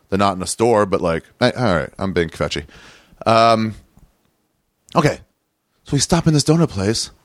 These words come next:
and we're looking, and then all of a sudden there's this girl behind me. This attractive, I mean, like, fit, to quote, like, Sam Morehouse, like,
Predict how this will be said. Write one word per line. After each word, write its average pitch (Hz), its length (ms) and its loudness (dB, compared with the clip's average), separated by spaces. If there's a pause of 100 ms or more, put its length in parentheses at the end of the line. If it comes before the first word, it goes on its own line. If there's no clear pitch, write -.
(680)
and 139 120 2
we're 156 80 6
looking, 131 540 2
and 131 140 0
then 143 80 2
all 151 80 4
of 143 40 4
a 143 40 2
sudden 151 220 -2
there's 131 160 -2
this 123 100 -6
girl 185 240 2
behind 92 340 -4
me. - 160 -10 (1500)
This 143 100 0
attractive, 147 960 0 (640)
I 120 80 -4
mean, 131 220 2
like, 131 240 2 (160)
fit, - 800 0
to 131 160 -4
quote, - 400 -2
like, 120 300 0 (800)
Sam 139 320 0
Morehouse, 135 640 2
like, 113 240 -2